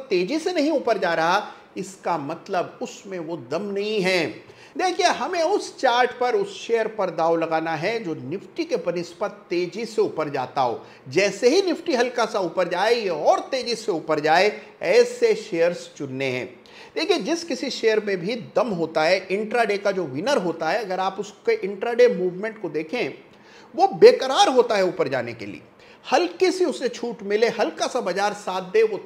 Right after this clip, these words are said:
तेजी से ऊपर सारे दरवाजे तोड़ करके बाहर आ जाता है।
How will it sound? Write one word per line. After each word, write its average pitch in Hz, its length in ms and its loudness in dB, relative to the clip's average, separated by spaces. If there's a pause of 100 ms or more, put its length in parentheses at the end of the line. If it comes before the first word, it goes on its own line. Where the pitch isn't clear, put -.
तेजी 302 300 -2
से - 160 2
ऊपर 208 340 4
सारे 214 560 -2
दरवाजे 175 460 -4 (220)
तोड़ 269 200 4
करके 160 300 -6
बाहर 156 260 -6
आ 139 80 -2
जाता 135 320 -2
है। 247 140 2